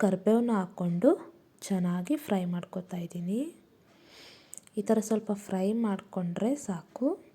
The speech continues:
ಅದಾದಮೇಲೆ ಒಂದೆರಡು ಬೆಳ್ಳುಳ್ಳಿ ತೊಗೊಂಡು ಅದನ್ನು ಚೆನ್ನಾಗಿ ಫ್ರೈ ಮಾಡ್ಕೊತಾ ಇದ್ದೀನಿ. ಅದಾದಮೇಲೆ ಸ್ವಲ್ಪ ಒ-, ಸ್ವಲ್ಪ ಒಣ ಕೊಬ್ಬರಿ ತೊಗೊಂಡಿದ್ದೀನಿ.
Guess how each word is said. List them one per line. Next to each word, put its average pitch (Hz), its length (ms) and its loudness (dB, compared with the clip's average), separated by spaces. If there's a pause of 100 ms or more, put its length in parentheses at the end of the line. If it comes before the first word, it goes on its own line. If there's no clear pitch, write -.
(1120)
ಅದಾದಮೇಲೆ 202 640 4 (200)
ಒಂದೆರಡು 185 500 2
ಬೆಳ್ಳುಳ್ಳಿ 180 380 2 (100)
ತೊಗೊಂಡು 170 360 2 (760)
ಅದನ್ನು 185 300 -2 (140)
ಚೆನ್ನಾಗಿ 180 420 -2 (100)
ಫ್ರೈ 190 180 2 (140)
ಮಾಡ್ಕೊತಾ 175 520 -6
ಇದ್ದೀನಿ. 180 340 -2 (1800)
ಅದಾದಮೇಲೆ 202 640 0 (220)
ಸ್ವಲ್ಪ 220 260 0
ಒ-, 208 100 -4 (340)
ಸ್ವಲ್ಪ 247 280 4 (160)
ಒಣ 196 140 2 (140)
ಕೊಬ್ಬರಿ 220 260 4 (100)
ತೊಗೊಂಡಿದ್ದೀನಿ. 180 640 0